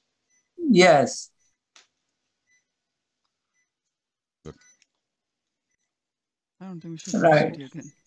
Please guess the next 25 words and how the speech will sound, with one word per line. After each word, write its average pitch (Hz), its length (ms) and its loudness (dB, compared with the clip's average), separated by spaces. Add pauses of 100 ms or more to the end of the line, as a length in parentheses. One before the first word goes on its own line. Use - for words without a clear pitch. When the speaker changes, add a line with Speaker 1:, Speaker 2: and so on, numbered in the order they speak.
(140)
Speaker 2:
No. 82 120 -20 (260)
Speaker 3:
We'll 165 100 -14
Speaker 2:
Don't 95 80 -12
Speaker 3:
find 165 200 -8
Speaker 2:
want 151 140 -10
Speaker 3:
again. 139 260 -16
No, 143 160 -18 (140)
something 143 580 -20
else. - 300 -20 (640)
Speaker 2:
Yeah, 110 100 -6
what 139 160 -4
do 170 60 -2
you 160 60 -2
think 160 200 -4
there? 135 240 -2 (720)
Good. 202 260 -4 (120)
I 123 120 -6
mean, 165 180 -4
little 180 200 -2
stent 160 380 -6
struts, 170 340 -8
which 151 160 -12
is 139 100 -14
fine. 139 340 -8 (1160)
Speaker 1:
Yeah. 165 400 6